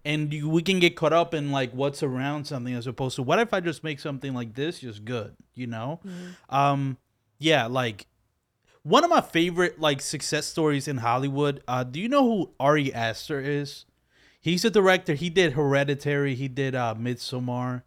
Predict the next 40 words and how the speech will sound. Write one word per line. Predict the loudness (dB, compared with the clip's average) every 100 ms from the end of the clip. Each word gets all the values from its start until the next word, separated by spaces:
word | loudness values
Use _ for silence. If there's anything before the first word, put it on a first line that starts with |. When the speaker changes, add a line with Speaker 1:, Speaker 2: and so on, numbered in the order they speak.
| _
Speaker 1:
those | -4
Speaker 2:
I | 0
Speaker 1:
horror | 0 2
Speaker 2:
love | 2 4 2
Speaker 1:
movies. | 2 0 -2
Speaker 2:
Midsommar. | -2 -4 -4 -4 -6 -4
Speaker 1:
Yeah, | -2 -2 -2
so | -2 4 4 4 0
Speaker 2:
Is | -6 -6
Somar? | -2 0 0 -2 -2 -6 -12 -20 -6
Speaker 1:
Midsommar, | -4 0 2 4 2 2 -2 -6
uh, |
that's, | 0 0 2
like, | 2 2
the, | 0
the, | -4 -4
the |
Speaker 2:
'Cause | 0 0 2
of |
Speaker 1:
official | 2 2 2
way | 2
Speaker 2:
the, | 0
Speaker 1:
of |
saying, | -2 -4 0
yeah, | 0
'cause | 0 -2
they're |
Speaker 2:
oh. | -4
Speaker 1:
Swedish. | -4 -6 -4 -6 -10 -16 _ _ _ 0
Um, | 4 4 2 -4 -10 -18 _ _
Speaker 2:
Okay. | -20 -16
Speaker 1:
I | -8
think | -2
it's | -2
Swedish. | -4 -8 -8 -14 _ 2
But, | 2 2 -2 _ -6
yeah, | 4 4
so | 4 0
that | 2 2 2
guy, | 2 2 0 -4